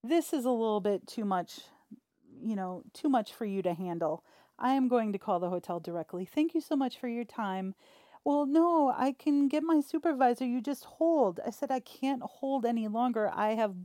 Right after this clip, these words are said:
boys I have to get to school. I'm just gonna go." "Okay, you have a great day, Wendy." "Okay, thank you. Bye."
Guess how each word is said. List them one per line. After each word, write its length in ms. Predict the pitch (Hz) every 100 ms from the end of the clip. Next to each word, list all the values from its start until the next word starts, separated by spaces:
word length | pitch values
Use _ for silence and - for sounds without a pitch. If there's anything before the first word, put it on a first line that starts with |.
| -
boys 320 | - 254 240 220
I 120 | 202
have 200 | 202 202
to 80 | 214
get 180 | 196 196
to 100 | 202
school. 680 | - - 262 269 196 131 - _ _ _ _ _ - - _ _ _ -
I'm 160 | 240
just 200 | 247 277
gonna 180 | - 277
go." 260 | 247 208 170
"Okay, 400 | - 302 - 269 240
you 240 | 220 320
have 280 | 370 381 359
a 140 | 359
great 340 | 277 285 294 -
day, 320 | 285 269 247
Wendy." 560 | 214 208 202 208 202 196 -
"Okay, 420 | 277 - 226 196 -
thank 260 | - 247 226
you. 180 | 208 190 -
Bye." 240 | 208 175